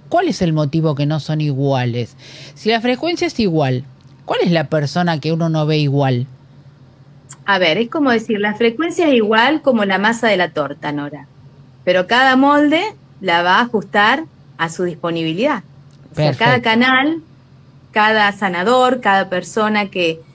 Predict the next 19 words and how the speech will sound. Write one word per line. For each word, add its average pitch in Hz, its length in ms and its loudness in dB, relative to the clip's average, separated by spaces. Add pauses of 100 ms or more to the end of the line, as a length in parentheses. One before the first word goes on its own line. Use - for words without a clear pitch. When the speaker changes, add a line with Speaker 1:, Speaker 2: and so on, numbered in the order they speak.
(140)
Speaker 2:
que 190 120 0
oficia 208 480 -2
de, 180 180 0
de 180 140 -2
canal, 247 500 2 (320)
lo 180 120 0
va 190 100 4
a 208 80 -4
transmitir 240 520 0
con 254 140 0
las 202 140 -2
herramientas 240 720 2
y, 214 180 -2
y 208 140 -4
desde 190 260 -2
su, 180 240 -6
su - 160 -8
estructura 214 640 -2
humana 208 460 -2